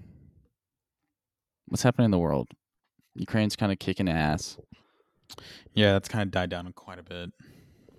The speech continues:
Speaker 1: Um,
Speaker 2: The whole Chris Rock slap in the
Speaker 1: <gasps>
Speaker 2: face.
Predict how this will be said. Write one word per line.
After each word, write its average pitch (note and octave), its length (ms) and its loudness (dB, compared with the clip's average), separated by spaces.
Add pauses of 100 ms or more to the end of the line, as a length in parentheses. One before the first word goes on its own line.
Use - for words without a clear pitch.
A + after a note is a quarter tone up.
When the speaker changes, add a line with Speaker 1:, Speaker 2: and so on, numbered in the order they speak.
(360)
Speaker 1:
Um, - 600 -6 (120)
Speaker 2:
The G#2 80 0
whole G#2+ 180 2
Chris - 380 -2
Rock G2+ 320 2
slap G2 500 -6 (460)
in A#2+ 460 -4
the A2+ 80 2
Speaker 1:
<gasps> C3+ 60 0
Speaker 2:
face. A2 540 -4